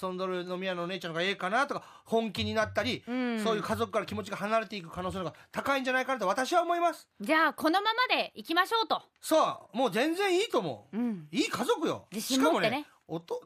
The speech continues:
Speaker 1: その若い子と飲み行ったりすると、多分会社の同僚、会社の後輩もあるだろうしね。
Speaker 2: うんうん。
Speaker 1: いろんな付き合いもあるのよ。
Speaker 2: あ、そう。
Speaker 1: お父さんだって結婚して三十三歳の時とは立場も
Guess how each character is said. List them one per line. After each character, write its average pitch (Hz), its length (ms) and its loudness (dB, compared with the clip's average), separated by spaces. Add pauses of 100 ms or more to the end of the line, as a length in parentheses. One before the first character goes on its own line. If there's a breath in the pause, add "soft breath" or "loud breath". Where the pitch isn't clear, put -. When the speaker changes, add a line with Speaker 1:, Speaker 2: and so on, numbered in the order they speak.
(120)
Speaker 1:
そ 165 100 -4
の 135 120 -6
若 185 260 -2
い 494 100 4
子 262 100 -6
と 185 100 -6
飲 196 120 -2
み 233 100 -4
行 - 20 -10
っ - 20 -16
た 190 100 -2
り 156 100 -8
す 147 80 -8
る 143 60 -6
と、 123 60 -10
多 156 140 -2
分 127 120 -12
会 208 280 -4
社 233 140 -6
の 247 120 -6
同 160 380 -2
僚、 196 220 -4
会 220 200 0
社 247 120 -4
の 233 100 -4
後 175 240 -4
輩 233 140 -2
も 220 100 -4
あ 147 60 -4
る 202 100 -6
だ 370 80 -6
ろ 165 100 -4
う 120 40 -10
し 120 100 -14
ね。 120 80 -8
Speaker 2:
う 233 100 -6
ん 220 280 -4
う - 20 -4
ん。 - 40 -4
Speaker 1:
い - 20 -6
ろ 185 100 -2
ん 214 40 -4
な 196 100 -2
付 - 260 -6
き - 20 2
合 311 40 2
い - 20 -2
も 170 100 -2
あ 175 60 0
る 330 100 -4
の 403 120 0
よ。 - 160 0 (100)
Speaker 2:
あ、 175 160 -16
そ 170 80 -2
う。 - 40 -2
Speaker 1:
お - 20 -2
父 285 180 2
さ 349 100 4
ん 330 60 0
だ 262 60 4
っ - 20 -8
て 185 80 -10 (220)
結 220 200 -2
婚 311 160 0
し 311 40 0
て 311 60 -2
三 330 220 0
十 302 120 -4
三 302 240 0
歳 311 100 2
の 226 80 -4
時 208 160 -8
と 214 60 0
は 165 120 0
立 - 220 0
場 359 80 6
も 190 180 -2